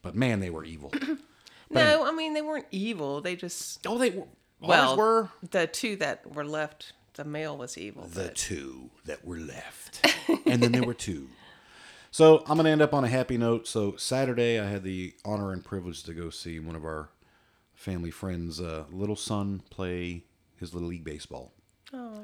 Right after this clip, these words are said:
Speaker 1: And it was just too cool. 'Cause, you know, I, I've seen a couple games over the last couple years, whatever. And just watching the progression of these little kids,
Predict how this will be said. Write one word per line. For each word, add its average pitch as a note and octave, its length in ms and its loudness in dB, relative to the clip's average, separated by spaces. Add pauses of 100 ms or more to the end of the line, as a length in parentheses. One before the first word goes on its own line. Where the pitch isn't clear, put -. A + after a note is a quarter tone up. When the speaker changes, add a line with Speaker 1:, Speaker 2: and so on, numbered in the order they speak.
(120)
Speaker 1:
And G2 240 -4
it F#3+ 100 -2
was C#3 180 4
just G#2 220 -2
too B2+ 160 0
cool. G#2+ 200 -2
'Cause, C3 160 -8
you F#3+ 80 -6
know, D#3+ 60 4
I, C#3 180 2
I've D3 100 -4
seen D3+ 180 0
a A2 40 -4
couple A2 260 -4
games G2 300 -2
over G2 100 -2
the F#2 60 -6
last F#2 220 -6
couple F#2 220 -8
years, E2+ 220 -6
whatever. E2 380 -6
And F#2 80 -8
just C#3+ 160 -6
watching C3 380 -4
the F#2 80 -6
progression G2 480 -8
of F2 60 -8
these F2+ 160 -8
little F2 160 -8
kids, E2+ 480 -8